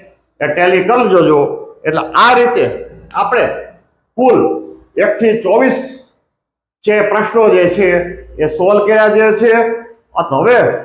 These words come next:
મારી જે છે આ પ્રકારની સિરીઝ શરૂ થઈ છે.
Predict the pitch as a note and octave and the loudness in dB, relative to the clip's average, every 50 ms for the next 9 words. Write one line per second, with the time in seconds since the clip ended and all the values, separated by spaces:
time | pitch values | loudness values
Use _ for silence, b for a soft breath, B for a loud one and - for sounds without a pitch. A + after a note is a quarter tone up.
0 | - - - - _ A#2+ C3 D#3 F#3+ A3 B3 A#3+ A#3 G#3 A3+ A3 A3 F#3+ - G#3+ | -14 -18 -20 -20 _ -4 0 0 2 2 2 2 2 2 2 2 2 0 0 0
1 | G#3+ G3+ G3+ G3 G3+ - - F3+ G3 G3 F#3+ F#3+ F#3 F#3 F#3 F#3 F3+ F3+ F#3+ F#3+ | 0 0 0 -2 -4 -4 -2 -2 -2 -2 -2 -6 -6 -4 -4 -4 -4 -4 -2 -2
2 | F#3+ F#3+ F3 - E3+ D#3+ E3 E3+ F3 F3 E3+ E3+ - - D#3+ D#3 D#3+ D#3+ - E3 | -2 -2 -4 -6 -4 -2 0 0 0 0 -2 -4 -4 -6 -2 -2 -2 0 0 0
3 | D#3 D#3 D#3 D3+ D3+ D3+ A2+ - - - | 0 0 0 0 0 -2 -2 -2 -2 -6